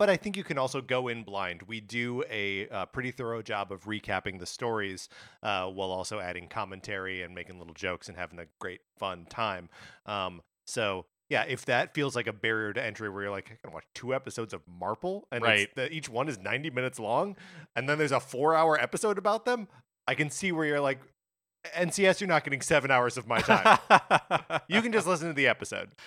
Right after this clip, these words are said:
Speaker 2: Absolutely. But
Speaker 1: I
Speaker 2: thank you so
Speaker 1: yes.
Speaker 2: much to everybody who has signed up for Patreon. We really appreciate it. And, uh, thank you so much to everybody who listens to the show. We really appreciate that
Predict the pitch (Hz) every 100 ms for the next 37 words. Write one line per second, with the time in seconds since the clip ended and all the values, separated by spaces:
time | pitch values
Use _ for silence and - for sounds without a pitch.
0 | 214 151 139 127 135 110 98 92 190 185
1 | 208 226 220 - 202 185 - 131 135 135
2 | 135 131 131 135 123 120 113 - 110 107
3 | 113 107 101 107 101 - - _ 117 113
4 | 117 113 107 - 104 117 101 101 98 -
5 | - 123 123 123 113 135 127 123 175 -
6 | 202 208 208 - 185 185 185 185 185 156
7 | 147 165 175 - 160 - 180 127 107 113
8 | 120 120 117 117 123 117 110 104